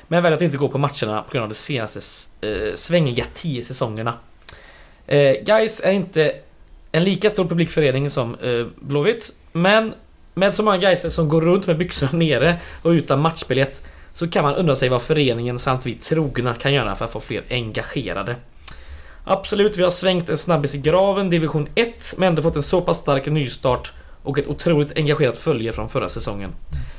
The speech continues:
Men nu är vi ändå tillbaka i eliten, vi är starka och för första gången på väldigt många år känns det hoppfullt. Så vad bör göras?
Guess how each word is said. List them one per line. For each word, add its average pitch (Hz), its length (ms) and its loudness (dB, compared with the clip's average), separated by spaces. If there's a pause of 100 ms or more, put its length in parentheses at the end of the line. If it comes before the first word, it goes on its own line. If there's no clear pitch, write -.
(140)
Men 165 120 0
nu 190 60 4
är 190 40 2
vi 202 60 6
ändå 196 140 2
tillbaka 156 440 0
i 151 40 2
eliten, 147 480 0
vi 135 60 2
är 127 40 2
starka 143 640 0
och 190 100 2
för 208 80 2
första 214 220 0
gången 151 200 2
på 156 80 0
väldigt 147 360 2
många 143 180 0
år 127 180 0
känns - 240 -4
det 104 120 -6
hoppfullt. - 680 -6 (380)
Så - 160 -4
vad 170 440 2
bör 123 280 2
göras? 131 760 0